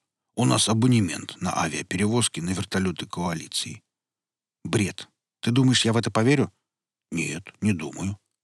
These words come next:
Знаю, что поверишь». Велес повернулся к приоткрытой двери, из которой вышел. «Открывайте ворота!» А потом облокотился на стол и, улыбаясь, проговорил.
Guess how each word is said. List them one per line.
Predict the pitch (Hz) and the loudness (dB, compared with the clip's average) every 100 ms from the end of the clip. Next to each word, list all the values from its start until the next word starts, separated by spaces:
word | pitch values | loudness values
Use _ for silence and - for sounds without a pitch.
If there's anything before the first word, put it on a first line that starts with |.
| _ | _
Знаю, | 87 - 80 85 87 - | -4 0 2 0 -2 -8
что | - 80 | -10 -8
поверишь». | - 78 65 - - - _ _ _ _ _ - | -6 -6 -8 -8 -10 -10 _ _ _ _ _ -4
Велес | 113 113 - | 0 0 -2
повернулся | 98 92 98 123 131 - 110 | -4 -2 2 2 2 0 -4
к | - | -6
приоткрытой | - 92 117 107 87 | -10 -6 -4 -4 -4
двери, | 85 101 113 | -2 0 0
из | 101 - | 0 -4
которой | - - 90 92 | -8 -8 -6 -6
вышел. | 92 95 - 92 _ _ _ _ _ _ _ _ _ _ _ | -4 -4 -6 -8 _ _ _ _ _ _ _ _ _ _ _
«Открывайте | - 98 117 147 143 127 - | -2 0 2 4 4 4 2
ворота!» | 107 104 92 - - - _ _ _ _ _ | 2 2 0 -4 -10 -14 _ _ _ _ _
А | - | -10
потом | 98 110 165 | -4 2 4
облокотился | 147 123 110 123 135 123 - | 4 2 0 -2 0 2 2
на | 107 | 2
стол | 107 - 165 175 156 _ | 0 2 2 4 0 _
и, | 98 | 0
улыбаясь, | 107 95 123 147 - | 2 2 2 0 -2
проговорил. | 113 131 135 135 95 | -2 2 4 4 2